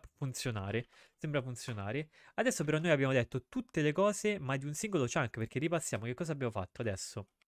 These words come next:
eh, ok, ok, quindi abbiamo fatto check for, poi not read chunk de-,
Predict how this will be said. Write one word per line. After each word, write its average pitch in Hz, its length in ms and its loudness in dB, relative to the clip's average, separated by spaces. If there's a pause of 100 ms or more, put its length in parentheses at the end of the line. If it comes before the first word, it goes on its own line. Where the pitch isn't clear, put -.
(160)
eh, 110 300 -2
ok, 120 600 -4 (180)
ok, - 260 -12
quindi 110 340 -4
abbiamo 110 160 -4
fatto 104 240 -4
check 185 420 0
for, 160 380 -2 (360)
poi 110 340 -4
not 156 640 -8 (340)
read 156 640 -2 (300)
chunk 127 420 -4
de-, 104 280 -2